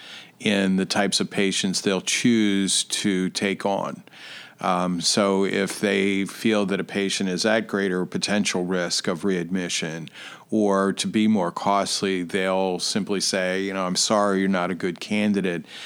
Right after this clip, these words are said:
Uh, it's what people refer to as, uh, cherry picking or lemon dropping.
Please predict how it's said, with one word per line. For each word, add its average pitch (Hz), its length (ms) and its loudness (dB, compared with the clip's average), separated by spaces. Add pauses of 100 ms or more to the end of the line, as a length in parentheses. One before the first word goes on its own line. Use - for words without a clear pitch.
(220)
Uh, 92 380 0
it's - 240 -4
what - 260 0
people 113 280 2
refer 104 340 2
to 98 220 0
as, 92 340 0
uh, 92 140 2
cherry 110 340 2
picking 98 580 0
or 95 140 0
lemon 104 340 2
dropping. 92 460 0